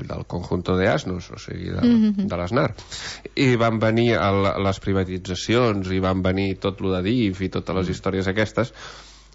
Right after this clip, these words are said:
Speaker 1: ja es fotia les mans al cap perquè, per exemple, en quant al manteniment, en quant a que van treure tots els revisors dels trens,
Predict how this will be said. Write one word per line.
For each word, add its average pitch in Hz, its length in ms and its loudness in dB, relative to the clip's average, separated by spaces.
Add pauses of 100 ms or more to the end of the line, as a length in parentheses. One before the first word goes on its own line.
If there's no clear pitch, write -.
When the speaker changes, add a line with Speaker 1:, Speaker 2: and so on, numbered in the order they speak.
(180)
Speaker 1:
ja 113 240 2
es 127 60 -4
fotia 120 280 0
les 107 160 2
mans 101 200 0
al 92 160 -4
cap 113 300 0
perquè, - 340 -2
per 92 120 -2
exemple, 90 340 -2
en 90 60 -2
quant 92 180 2
al 87 240 0
manteniment, 90 680 0 (640)
en 113 180 4
quant 98 220 2
a 95 40 2
que 95 140 -2
van 92 160 2
treure 95 240 2
tots 92 200 -2
els 92 100 -2
revisors 87 420 -4
dels 85 240 -6
trens, 110 480 -2